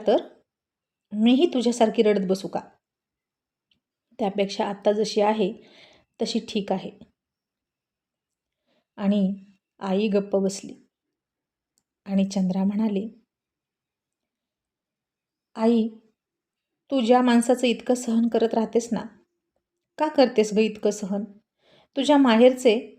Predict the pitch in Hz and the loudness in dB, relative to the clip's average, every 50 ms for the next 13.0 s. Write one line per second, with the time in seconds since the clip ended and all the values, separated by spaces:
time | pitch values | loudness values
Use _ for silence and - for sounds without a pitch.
0 | _ _ _ _ _ _ _ _ _ - 262 254 240 226 208 214 247 262 269 262 | _ _ _ _ _ _ _ _ _ 0 4 4 6 6 4 4 4 4 6 6
1 | 262 247 254 254 269 254 - 247 247 254 254 247 220 208 247 - - - - - | 4 4 4 2 2 0 0 0 2 2 2 2 2 0 -2 -4 -6 -6 -8 -8
2 | - - _ _ _ _ _ _ _ _ - 220 214 - 254 254 254 247 247 262 | -10 -18 _ _ _ _ _ _ _ _ -6 -4 0 0 0 0 0 0 4 4
3 | 262 262 262 269 269 262 262 254 254 - - 262 - - 196 - - _ _ _ | 4 6 6 4 6 6 4 4 2 0 -6 -8 -8 -8 -10 -14 -14 _ _ _
4 | _ _ _ _ _ _ _ _ _ _ _ _ _ _ _ _ _ _ _ _ | _ _ _ _ _ _ _ _ _ _ _ _ _ _ _ _ _ _ _ _
5 | _ _ _ _ _ _ _ _ _ 220 214 208 220 208 190 185 214 - - _ | _ _ _ _ _ _ _ _ _ -4 -2 0 0 0 0 -2 -4 -8 -14 _
6 | _ _ _ _ _ _ - 214 - - 220 214 208 190 185 190 196 196 - - | _ _ _ _ _ _ -12 -8 -4 -2 -2 -2 -2 -2 -2 -2 -4 -4 -4 -4
7 | 214 208 202 208 208 196 190 185 202 196 220 220 190 - - - _ _ _ _ | -2 -2 0 0 0 -2 -2 -2 -4 -4 -2 -2 -2 -4 -4 -10 _ _ _ _
8 | _ _ _ _ 214 214 220 220 226 208 190 185 190 196 196 196 233 208 190 190 | _ _ _ _ -6 -4 -4 -2 0 0 0 2 0 0 0 0 -2 0 0 -2
9 | 180 - 208 202 214 220 214 196 190 - - - _ _ _ _ - 220 202 190 | -2 -2 -2 0 2 2 2 2 0 -2 -8 -16 _ _ _ _ -10 -4 -2 0
10 | 196 202 202 190 180 185 - - _ _ _ _ _ _ _ _ _ _ _ _ | 0 0 0 -2 -4 -6 -10 -12 _ _ _ _ _ _ _ _ _ _ _ _
11 | _ _ - 180 180 165 - - 190 - - _ _ _ _ _ _ _ _ _ | _ _ -20 -20 -20 -20 -20 -20 -20 -20 -20 _ _ _ _ _ _ _ _ _
12 | _ _ _ _ _ _ _ _ _ _ _ _ _ _ - - 226 196 202 208 | _ _ _ _ _ _ _ _ _ _ _ _ _ _ -10 -6 -2 -2 -2 -2